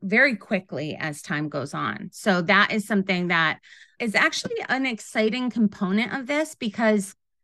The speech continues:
this is a, a really a gateway to a whole new green jobs opportunity where people are going to be learning about heat pumps. There's a lot of opportunity to bring heat pump factories to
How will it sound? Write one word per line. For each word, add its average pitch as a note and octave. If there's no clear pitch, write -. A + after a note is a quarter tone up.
this C#4+
is E4+
a, B3+
a A#3+
really C#4
a G3+
gateway G3
to G#3
a F3+
whole G#3+
new A3+
green G3
jobs F3
opportunity F#3+
where G3+
people A3
are G#3
going G3
to F#3+
be F#3
learning F#3
about F3
heat -
pumps. D#3
There's G#3
a -
lot G3+
of A3
opportunity G#3+
to A#3+
bring G#3+
heat A3
pump G#3
factories F#3+
to B3+